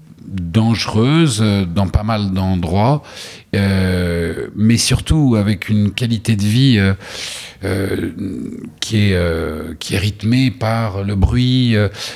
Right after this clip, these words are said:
euh, le, le, le, le rythme, la frénésie de la ville. En même temps, une, une incroyable folie,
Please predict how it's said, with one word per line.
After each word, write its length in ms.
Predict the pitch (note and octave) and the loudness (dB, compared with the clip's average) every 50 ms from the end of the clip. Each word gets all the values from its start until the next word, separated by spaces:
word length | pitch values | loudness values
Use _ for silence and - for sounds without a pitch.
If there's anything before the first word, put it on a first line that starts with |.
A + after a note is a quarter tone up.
| - - | -4 -2
euh, 140 | G2+ G2 G2 | 0 0 0
le, 240 | F#2+ F#2+ F#2+ G2 F#2+ | 0 0 -2 -2 -2
le, 260 | F#2 F#2 F#2 F2 F2 | -2 -2 -2 -2 -4
le, 400 | F2 E2+ D#2 D2 C#2 A#1 A1 G1+ G1+ G#1+ A1 G#1 G1+ - | -4 -6 -6 -6 -8 -8 -10 -12 -12 -12 -12 -12 -10 -6
le 160 | - F#2+ G2 F#2+ | -2 0 0 2
rythme, 420 | E2+ G#2+ C3 C#3 C3 - G#2+ G2+ | 2 2 2 2 0 0 -2 -2
la 100 | G2 F#2+ | -2 0
frénésie 460 | - - A2 G#2 G#2 G2+ F#2 G2 G2 | 0 0 2 2 2 2 0 -2 -2
de 80 | F#2 F#2+ | -2 -2
la 100 | G2 G2+ | -2 0
ville. 320 | F2+ G#2 C#3+ D#3+ C#3+ A#2 - - - - - - - - | 2 2 4 4 2 2 -2 -8 -16 -16 -18 -12 -4 0
En 60 | G#2+ | 2
même 220 | G2+ G#2+ A2 A2+ G#2 | 4 4 4 4 4
temps, 300 | A2+ D3 D3 C3 A2+ - - | 4 4 4 4 2 0 0
une, 480 | G#2 G2+ F#2+ F#2+ F#2 F#2 F2+ F2 F2+ - - - - - _ _ _ _ _ _ _ _ _ _ _ _ _ _ - | 0 2 2 2 2 2 0 -2 -4 -6 -12 -18 -20 -20 _ _ _ _ _ _ _ _ _ _ _ _ _ _ -4
une 120 | - G#3+ - - - | -2 -2 -2 2 2
incroyable 720 | D#3 D3+ - - - A#2+ A2+ A2+ A2+ G#2+ G#2 G2+ G2 F2 | 2 2 2 0 0 2 2 2 2 2 2 2 4 2
folie, 480 | E2+ - F#2+ F#2+ F2+ G#2+ C3 D3+ - | 2 2 2 0 0 0 0 -2 -4